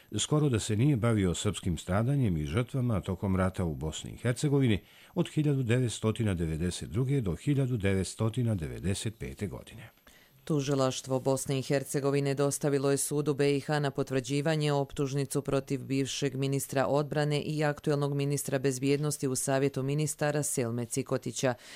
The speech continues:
Speaker 2: Ovaj visoki funkcioner S D A se tereti za zloupotrebu službenog položaja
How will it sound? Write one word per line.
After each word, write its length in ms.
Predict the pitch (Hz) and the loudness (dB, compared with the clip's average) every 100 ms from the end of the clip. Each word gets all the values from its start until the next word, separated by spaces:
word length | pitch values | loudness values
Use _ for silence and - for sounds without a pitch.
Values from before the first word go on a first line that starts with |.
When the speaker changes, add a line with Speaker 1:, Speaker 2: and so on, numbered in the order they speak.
| - - | -18 -8
Speaker 2:
Ovaj 380 | - 185 170 160 | 0 2 2 2
visoki 460 | 151 160 165 156 147 | 0 0 -2 -2 -2
funkcioner 600 | 156 147 - 147 147 - | -2 -2 0 2 2 0
S 200 | 143 131 | 0 0
D 180 | 120 131 | 2 4
A 140 | 143 | 4
se 200 | 123 - | 2 -4
tereti 440 | 123 127 127 - 127 | -2 0 0 0 -2
za 180 | 123 123 | -2 -2
zloupotrebu 720 | 123 135 131 143 139 135 135 | 2 2 2 0 0 0 0
službenog 640 | - 143 131 123 127 123 | -2 -2 -2 0 -2 -2
položaja 640 | - 139 139 127 139 135 | 0 2 2 2 2 2